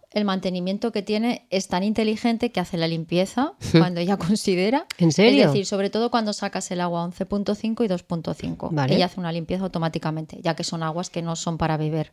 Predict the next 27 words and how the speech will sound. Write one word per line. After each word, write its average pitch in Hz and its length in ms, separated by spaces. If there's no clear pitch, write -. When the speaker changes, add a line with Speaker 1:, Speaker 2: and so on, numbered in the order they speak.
Speaker 2:
Vale. 147 400
Speaker 1:
Una 156 140
cosa 160 180
es 151 100
tomar 160 240
un 165 100
chupito 185 400
y 175 60
otra 160 140
es - 80
que 180 60
las 156 180
Speaker 2:
Claro, 156 200
Speaker 1:
ingieras 147 320
Speaker 2:
claro, 175 60
Speaker 1:
a - 20
Speaker 2:
claro. - 220
Speaker 1:
cantidades. 160 320
Speaker 2:
Sí, 151 120
sí, 139 140
sí. 139 120
Speaker 1:
Entonces 190 320
ella 196 180
sola 247 300
hace 170 320
agua, - 360
limpieza 214 600